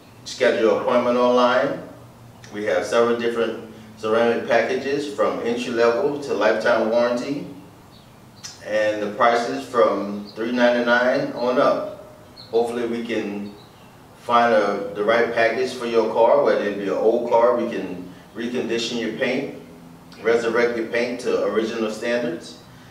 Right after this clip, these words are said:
and coat it with a nice, uh, two to five year coating to test it out. If you want a lifetime, just come back and get the lifetime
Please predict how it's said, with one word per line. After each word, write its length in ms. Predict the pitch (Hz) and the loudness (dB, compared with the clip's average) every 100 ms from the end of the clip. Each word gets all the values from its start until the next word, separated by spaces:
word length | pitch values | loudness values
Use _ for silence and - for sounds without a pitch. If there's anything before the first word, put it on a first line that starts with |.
| - - | -20 -6
and 320 | 107 110 113 | -2 -2 -4
coat 240 | - 131 135 | -2 0 0
it 80 | |
with 200 | 127 123 | 0 0
a 220 | 120 120 120 | 2 0 0
nice, 520 | 120 135 - - - - - - - - - - | 0 0 -4 -10 -16 -20 -20 -20 -20 -20 -20 -4
uh, 400 | 95 95 92 92 | 0 2 0 -4
two 260 | 127 127 123 | -8 -6 -4
to 20 | |
five 340 | 120 117 120 120 | 0 2 2 2
year 140 | 123 | -2
coating 460 | 127 127 123 - - | 0 2 2 0 -4
to 80 | - | -8
test 260 | - 113 113 | 0 0 2
it 100 | 110 | 2
out. 320 | 113 - - | 2 2 0
If 120 | 95 | -6
you 60 | 104 | -4
want 200 | 107 104 | -2 0
a 60 | 98 | 2
lifetime, 720 | 110 - - - - - 101 | 2 2 2 0 0 -2 -4
just 200 | 90 - | -6 -2
come 140 | 107 | 2
back 240 | 110 110 | 4 4
and 160 | 92 92 | 2 -4
get 160 | 107 95 | -6 -4
the 80 | |
lifetime 720 | 98 107 107 117 113 127 - | 0 2 2 0 -2 -4 -8